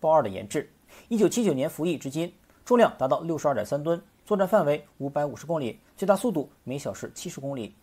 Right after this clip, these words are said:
载人为四人。豹二在当时的西方国家中率先使用了一百二十毫米滑膛炮，拥有一千五百匹马力的柴油发动机、液压传动系统、高效能冷却系统和指挥仪式火控系统等等。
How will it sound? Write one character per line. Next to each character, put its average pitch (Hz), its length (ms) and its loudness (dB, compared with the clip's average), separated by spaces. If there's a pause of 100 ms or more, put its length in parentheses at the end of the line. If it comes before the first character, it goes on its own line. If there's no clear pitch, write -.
(160)
载 208 120 6
人 147 140 2 (100)
为 214 140 -6
四 - 260 -10
人。 202 240 -4 (680)
豹 220 100 8
二 202 140 12
在 185 100 2
当 233 240 0
时 196 160 -6
的 170 80 0
西 - 280 -4
方 208 160 2
国 151 140 0
家 160 100 6
中 180 240 2 (160)
率 220 240 2
先 214 180 -2
使 202 180 -6
用 127 140 0
了 - 280 -2
一 180 120 -2
百 127 120 -2
二 139 100 -2
十 139 100 -10
毫 135 120 0
米 127 160 -8
滑 113 200 -4
膛 127 140 -10
炮， 139 300 4 (400)
拥 196 120 4
有 - 260 4
一 208 120 -2
千 196 220 -2
五 202 80 -2
百 190 120 6
匹 170 120 -2
马 143 200 -2
力 135 100 -4
的 131 180 -4
柴 - 240 -10
油 135 140 -4
发 - 120 -8
动 110 140 -6
机、 147 240 -8 (260)
液 196 100 2
压 202 120 8
传 127 280 -6
动 175 160 -2
系 170 140 -4
统、 107 260 -2 (120)
高 220 160 10
效 226 120 4
能 156 220 4
冷 113 160 -6
却 170 100 -2
系 190 140 0
统 107 220 4 (120)
和 180 140 4
指 131 160 -4
挥 180 160 0
仪 156 120 -2
式 - 320 -2
火 - 180 -8
控 180 200 -6
系 190 120 -6
统 98 160 -4
等 131 160 -4
等。 127 120 0